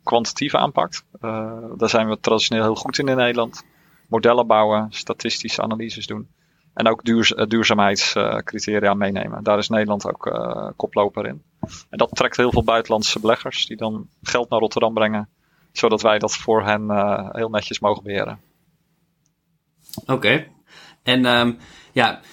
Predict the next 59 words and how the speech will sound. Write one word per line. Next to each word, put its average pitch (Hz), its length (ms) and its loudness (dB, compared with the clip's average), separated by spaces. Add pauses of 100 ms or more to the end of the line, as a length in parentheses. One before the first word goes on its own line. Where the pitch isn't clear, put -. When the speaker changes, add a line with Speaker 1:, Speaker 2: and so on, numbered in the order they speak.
(460)
Speaker 2:
en, 131 220 0
en 135 140 0
dit 127 180 0
boek 190 200 4
heb 113 180 2
je 117 80 6
dan, 113 280 4
eh, 120 160 4
geschreven, 135 640 0
want 117 320 0
ik, 117 180 -12
bij - 380 -2
particulieren 120 540 4
z-, 110 180 -4
zijn 107 260 0
jullie 101 340 -2
dan 98 220 -4
qua, 104 380 2 (140)
eh, 107 140 -4
beleggen 107 600 -2
niet 107 260 -2
zo 120 160 2
populair. 113 400 4
Dat 101 160 -4
ka-, - 140 -6
dat 110 160 -4
kan 113 340 0
blijkbaar 110 380 2
bij 90 140 -2
fondsen, 113 320 -4
maar 98 180 2
ik, 98 140 -2
eh, 101 200 2
ik 107 140 -2
zie 113 120 2
heel 107 140 6
weinig 98 220 2
T - 80 -4
V-reclames 113 600 2
en 110 100 2
dat 113 140 0
soort - 140 -6
zaken. 113 260 2
Maar - 320 -2
je - 20 6
hebt 120 120 2
er 131 60 0
volgens 127 220 0
mij 131 220 4
een 110 140 -2
boek 147 160 2
geschreven 107 460 2
juist 113 260 4
voor 151 180 2
die 120 120 2
particuliere 95 520 -2
belegger. 87 200 -6
Speaker 1:
Dat 123 80 0
klopt. - 320 -4